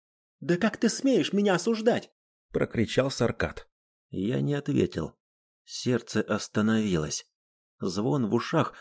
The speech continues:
заглушил звуки окружающего мира. Я прикрыл виски, и всем телом ощутил жар огня. Так у магов не возникнет лишних вопросов.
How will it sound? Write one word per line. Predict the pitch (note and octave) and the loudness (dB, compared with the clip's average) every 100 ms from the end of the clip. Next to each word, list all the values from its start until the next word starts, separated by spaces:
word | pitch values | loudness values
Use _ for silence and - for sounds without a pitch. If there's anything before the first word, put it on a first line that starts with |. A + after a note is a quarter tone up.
| - | -2
заглушил | G#2+ B2 B2+ - E3 | 0 4 2 2 2
звуки | C3 A2+ C#3+ - | 2 0 -2 -2
окружающего | - B2 C3 A#2+ C3 G#2+ - A#2+ | -2 0 -2 0 -2 -2 -4 -2
мира. | B2+ B2+ F#2 D#2 - _ _ _ _ _ _ | 0 0 2 0 -4 _ _ _ _ _ _
Я | - F#2+ F#2 | -4 -2 -2
прикрыл | - F#2+ - G2 | -2 -2 0 0
виски, | F2+ F#2 - - C#3+ - - _ | 0 -2 -4 -2 -2 -2 -12 _
и | - A2 | 0 0
всем | - - D#3+ B2+ - | 0 -4 -2 -2 -2
телом | - D#3+ C#3+ A#2 | 0 2 2 2
ощутил | A#2+ - B2+ A#2+ C#3+ A#2+ - | -4 -4 -4 2 2 2 -4
жар | - G2+ A2 A#2 - | -14 -4 -2 0 0
огня. | A2 F#2+ G2 F2 D#2+ _ _ _ _ _ _ _ _ _ _ | -2 2 4 4 2 _ _ _ _ _ _ _ _ _ _
Так | C3 C#3 - | -2 -2 -2
у | D#3 | -2
магов | D#3 D3+ D#3 D3 - | 0 0 0 -2 -2
не | G#2+ C3 | 0 2
возникнет | D#3 E3 C3+ A2+ D3+ C3 A#2+ - - | 2 0 2 2 2 4 2 2 -2
лишних | G#2+ A2 F2 - F2 | 2 4 2 -2 -2
вопросов. | G2 F#2+ F2+ D#2+ - - | -2 0 0 0 -4 -10